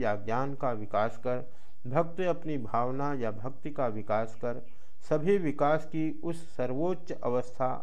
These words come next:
अर्थात इंद्रियातीत अखंड ब्रह्म को प्राप्त करेंगे। अब यदि कोई व्यक्ति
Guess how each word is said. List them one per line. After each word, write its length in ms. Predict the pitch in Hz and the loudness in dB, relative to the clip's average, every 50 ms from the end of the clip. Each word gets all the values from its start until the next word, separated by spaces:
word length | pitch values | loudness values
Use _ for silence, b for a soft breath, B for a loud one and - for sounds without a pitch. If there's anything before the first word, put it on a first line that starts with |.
| - - | -2 -2
अर्थात 460 | 117 104 107 - 117 117 120 117 117 - | -2 0 0 2 2 2 2 0 -2 -2
इंद्रियातीत 800 | 135 135 143 147 156 175 180 175 175 170 - 143 131 127 131 - - - | 0 0 0 0 2 2 2 2 2 2 2 0 0 0 0 -2 -2 0
अखंड 420 | 123 107 - - 147 151 147 127 110 | 0 0 0 0 0 0 0 0 0
ब्रह्म 360 | 101 110 120 143 165 160 151 | 0 0 0 0 0 0 0
को 200 | - - 120 107 101 | 0 0 0 0 -2
प्राप्त 420 | 110 - 107 107 113 113 - - - | 0 0 0 0 0 0 -2 -2 -2
करेंगे। 440 | 104 101 101 95 95 92 90 90 - - - b b b b b b b b b b b | 0 0 0 0 0 0 -2 -2 -2 -2 -2 b b b b b b b b b b b
अब 160 | 156 165 175 | 2 2 2
यदि 260 | 175 185 180 170 180 170 | 2 0 2 2 0 0
कोई 220 | - 170 165 156 | 0 0 2 2
व्यक्ति 480 | 147 135 143 147 147 151 147 156 151 | 2 2 2 2 0 0 0 -2 -2